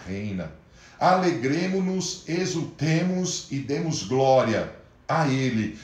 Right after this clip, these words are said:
porque chegou a hora das bo-, da bodas do Cordeiro e a sua noiva já está preparada. Para vestir-se foi-lhe providenciado o linho fino, puro e resplandecente. O linho fino representa os atos de justiça dos santos."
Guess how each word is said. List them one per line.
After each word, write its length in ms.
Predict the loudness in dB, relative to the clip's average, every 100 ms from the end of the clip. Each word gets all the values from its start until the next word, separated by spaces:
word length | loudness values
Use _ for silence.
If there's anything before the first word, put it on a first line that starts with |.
| -8
porque 220 | -6 -4
chegou 420 | -2 -2 -2 2 4
a 60 |
hora 400 | 6 6 4 4
das 280 | 2 0 -2
bo-, 600 | -8 -4 0 2 0 -2 -2
da 160 | -2
bodas 720 | 0 2 4 2 2 -2 -2 -4
do 200 | -4 -2
Cordeiro 880 | -2 -2 -2 -2 0 0 0 -2 -6 -10
e 120 | -4 -4
a 40 |
sua 360 | -2 -2 -2 -2
noiva 340 | -4 -4 -6
já 160 | -4 -6
está 340 | -6 -8 -8
preparada. 880 | -8 -12 -12 -12 -10 -10 -10 -12 -16 -18 -18 2
Para 160 | 2
vestir-se 800 | 4 0 -2 -2 -4 -2 -2 -4
foi-lhe 460 | -4 -4 -2 -4 -8 -16 -6
providenciado 800 | -4 -4 -4 -4 -2 0 0 -2
o 40 |
linho 200 | -4 -6
fino, 600 | -8 -12 -6 -4 -4 -6
puro 260 | -6 -6 -4
e 40 |
resplandecente. 1120 | -4 -4 -4 -4 -2 -4 -4 -6 -6 -8 -10 -14 -6
O 80 | -2
linho 180 | 0 0
fino 460 | -2 -4 0 0 2
representa 760 | 0 0 -2 0 0 -2 -2
os 200 | -2 2
atos 420 | 4 4 0 -6
de 120 | -4
justiça 500 | -6 -6 -6 -8 -6
dos 240 | -6 -6 -4
santos." 600 | -4 -4 -6 -12 -16